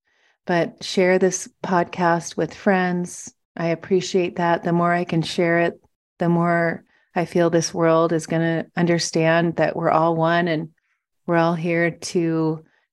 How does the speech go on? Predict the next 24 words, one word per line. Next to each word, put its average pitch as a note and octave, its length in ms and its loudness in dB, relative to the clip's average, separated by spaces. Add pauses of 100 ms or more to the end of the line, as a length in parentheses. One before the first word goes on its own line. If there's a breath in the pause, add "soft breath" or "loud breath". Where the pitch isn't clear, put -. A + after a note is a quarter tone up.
(140)
take F3+ 300 0
this E3 340 0 (240)
earth F#3 500 0
to F#3 120 -2
the E3 80 2
next E3+ 320 0
level. E3 500 0 (640)
And F3 140 -2
I E3 80 0
know E3 180 2
everyone E3 280 0
listening E3 380 -2
right D#3+ 200 0
now D#3+ 280 0
is E3 140 -4
on D#3 160 0
that - 180 -2
page, E3 460 -2
or E3+ 60 2
you D#3+ 120 -2
wouldn't E3 260 -4
be E3+ 140 -4
here. E3 400 -4 (800)
And E3+ 720 2